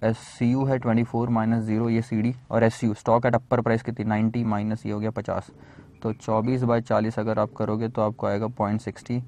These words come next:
that is sixty percent is the hedge ratio। मतलब हर एक call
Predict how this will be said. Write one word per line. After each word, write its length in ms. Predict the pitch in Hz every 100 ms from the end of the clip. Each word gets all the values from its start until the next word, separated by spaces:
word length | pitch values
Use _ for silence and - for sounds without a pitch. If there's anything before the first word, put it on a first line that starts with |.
| - - - - _ - -
that 180 | 107 104
is 240 | 104 104 104 - - _ _ _ _ _ _ _ -
sixty 300 | - 127 117 110
percent 380 | 104 110 110
is 140 | 107 107
the 80 | 107
hedge 240 | 110 104 101
ratio। 320 | 101 107 98 - - -
मतलब 420 | 123 127 165 165 - _ _ _ -
हर 360 | 117 131 165 190 - -
एक 300 | 147 160 - - -
call 280 | 139 143